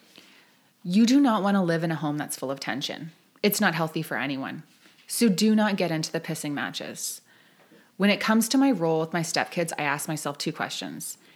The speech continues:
Is my involvement helping or making matters worse? Is it worth the turmoil or stress it's causing me? Like, is it affecting my ability to show up as my best for this family and for myself?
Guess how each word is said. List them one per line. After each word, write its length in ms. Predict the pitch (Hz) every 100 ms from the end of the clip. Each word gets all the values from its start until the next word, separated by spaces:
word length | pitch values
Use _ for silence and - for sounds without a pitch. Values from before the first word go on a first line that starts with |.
| _ -
Is 180 | 185 214
my 120 | 196
involvement 500 | 190 165 156 156 156
helping 460 | 165 175 285 349 -
or 100 | 175
making 300 | 151 151 165
matters 320 | 165 190 190
worse? 500 | 143 143 - - - _ _ _ -
Is 160 | 202
it 120 | 185 180
worth 180 | 180
the 80 | 180
turmoil 540 | 170 185 170 165 165 147
or 80 |
stress 380 | 160 - 139 -
it's 120 | 120
causing 340 | - 78 - -
me? 140 | - 165
Like, 160 | 165 185
is 140 | 175
it 80 | 190
affecting 440 | 180 160 160 175
my 140 | 170 165
ability 400 | 156 156 156 156
to 80 |
show 400 | 151 - 190 165
up 400 | 127 208 285 - _ _
as 240 | 165 175 202
my 140 | 185
best 400 | 156 139 160 -
for 240 | - 147
this 180 | 160 160
family 460 | - 139 131 139 -
and 160 | 160 147
for 140 | 147
myself? 640 | 135 135 104 87 - -